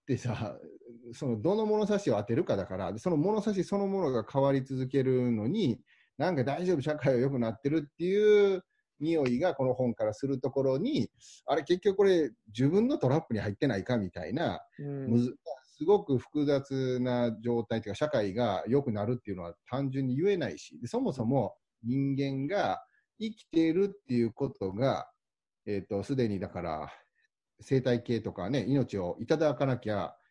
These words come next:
Speaker 1: 地球を搾取してるっていうことでしか生きていけないってことは、社会を良くするとかさ、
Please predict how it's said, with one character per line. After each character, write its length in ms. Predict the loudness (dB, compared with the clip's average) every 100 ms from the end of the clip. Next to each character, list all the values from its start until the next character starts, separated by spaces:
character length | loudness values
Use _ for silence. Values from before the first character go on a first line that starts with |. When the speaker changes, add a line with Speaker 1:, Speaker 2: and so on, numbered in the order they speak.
| _
Speaker 1:
地 100 | -10
球 200 | 0 4
を 500 | 6 8 8 6 2
搾 200 | -6 -8
取 120 | -6 -8
し 80 |
て 100 | -6
る 160 | -4 -6
っ 60 | -8
て 80 | -4
い 320 | 0 2 0
う 80 | -2 -10 _ _ _ _ _ _ _ _
こ 120 | -4
と 120 | -2 0
で 140 | 0
し 100 | -2
か 240 | -2 -2 -2
生 80 | -8
き 80 |
て 100 | -2
い 60 | -2
け 100 | 0
な 60 | -2
い 20 |
っ 20 |
て 80 | -2
こ 80 | -2
と 80 |
は、 220 | -2 -2 -6
社 220 | -6 -4
会 280 | 0 2 2
を 80 | 2
良 140 | 2
く 140 | 2
す 120 | -2 -2
る 120 | -4
と 100 | -6
か 160 | -8
さ、 300 | -8 -8 -8